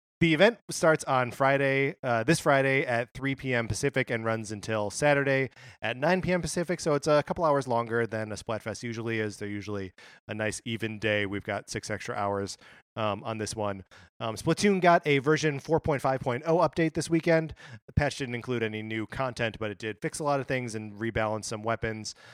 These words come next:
uh, and items. So it seems like it'll be a nice, clean tournament. Um, if you have access to either the Enchanted gear set or the Steel gear set, you can wear them with the appropriate Splatfest t-shirt. So, uh, with the Enchanted, if you're on the Wizard team, or, uh,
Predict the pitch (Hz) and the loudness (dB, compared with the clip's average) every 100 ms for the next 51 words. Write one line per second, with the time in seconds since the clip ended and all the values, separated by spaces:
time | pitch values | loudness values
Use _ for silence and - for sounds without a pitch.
0 | - _ 107 101 104 104 147 139 131 127 | -20 _ -6 -6 -6 -4 0 2 2 -2
1 | 117 - - 117 110 104 - 117 107 107 | -6 -8 -4 -2 0 -2 -6 -8 -8 -6
2 | 110 113 196 - 170 160 139 143 131 131 | -6 0 0 0 -2 -2 0 -2 0 -2
3 | 123 - - - - 117 113 117 - 131 | -4 -16 -20 -20 -2 0 0 -2 -8 -6
4 | 160 143 156 156 208 - 165 165 139 143 | -6 0 0 2 -2 0 -2 -2 0 0
5 | 127 117 - 185 196 208 175 208 196 220 | 0 -4 0 0 0 -2 0 0 0 0
6 | 214 - 143 127 120 - 226 247 190 127 | -2 0 -2 0 -4 -4 4 6 6 4
7 | 127 117 - 113 117 - - _ 127 - | 2 2 2 2 0 -8 -20 _ -8 -2
8 | 139 123 139 151 143 135 123 - - 147 | -2 4 4 4 2 0 -2 -2 -2 -4
9 | 147 127 - - 127 135 - 123 110 - | -2 -4 -4 -4 -2 -2 0 -2 -2 -8
10 | - 214 - 113 - 127 113 107 - - | -2 -2 2 0 0 0 0 -2 -6 -20
11 | _ 113 107 104 - 110 104 123 113 117 | _ -2 0 -2 -2 -4 -2 -2 -2 0
12 | 110 107 131 117 113 110 107 104 98 104 | 0 0 -6 -4 -2 -2 -2 -6 -8 -6
13 | 101 127 120 101 117 107 104 113 101 101 | -2 0 0 -4 -10 -8 -8 -6 -4 -4
14 | 107 110 | -6 -8